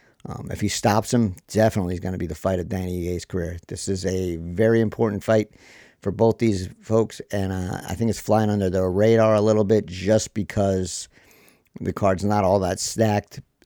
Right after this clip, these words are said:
as compared to last week. And, but it's a, it's a Korean Zombie fight, so at the very least, it should be entertaining. And I think he'll get a win here,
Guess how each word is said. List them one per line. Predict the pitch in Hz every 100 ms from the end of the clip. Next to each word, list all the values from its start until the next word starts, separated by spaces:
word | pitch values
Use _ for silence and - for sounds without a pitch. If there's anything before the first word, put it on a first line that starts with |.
| -
as | 95 98 -
compared | 95 95 82
to |
last | 87 107 107 -
week. | 110 101 - _ _ _ _ _ _ -
And, | - - - -
but | 104 98 95 _ - - _ _ _ _ _ -
it's | 104 98 -
a, | 98
it's | 98 101 - -
a |
Korean | - 110 110 104
Zombie | 107 113 107
fight, | 101 107 104 - _ _ _
so | - 113 101 95 - _ _ -
at | 98
the | 107
very | 95 92 113 110
least, | 98 107 -
it | 92
should | - 104
be | 95 101
entertaining. | 98 90 110 110 107 87 _ _ _ _ - _ _ _ -
And | - 101 101 101 - -
I | 107 104
think | 98 104
he'll | 107
get | 95 101
a | 92
win | 107 110
here, | 110 110 110